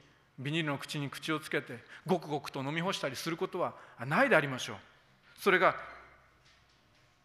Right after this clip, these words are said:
どんなに美しく見えたとしても、それがどんなにあなたの愛する形に作られていたとしても、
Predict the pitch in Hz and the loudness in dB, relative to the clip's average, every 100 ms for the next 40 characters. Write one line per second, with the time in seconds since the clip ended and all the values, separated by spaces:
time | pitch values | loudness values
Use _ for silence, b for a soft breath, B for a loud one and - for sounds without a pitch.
0 | _ _ - 180 254 214 156 - 240 - | _ _ -4 -2 2 0 0 -4 -4 -4
1 | 170 165 214 135 131 - 214 190 127 - | -2 0 0 -2 -6 -12 -10 -10 -12 -16
2 | _ _ _ _ _ _ _ _ _ _ | _ _ _ _ _ _ _ _ _ _
3 | _ _ - 190 180 240 254 180 160 208 | _ _ 2 4 6 4 4 2 0 -2
4 | 131 - - _ _ _ _ _ - _ | -8 -12 -20 _ _ _ _ _ -20 _
5 | _ _ _ _ _ _ _ _ _ - | _ _ _ _ _ _ _ _ _ 4
6 | 202 226 180 190 190 202 190 180 170 202 | 6 10 10 10 8 -2 -2 -2 -2 -4
7 | 202 - 208 196 156 131 175 160 - - | -6 -4 0 2 0 -6 -6 -8 -10 -8
8 | 196 156 | -8 -8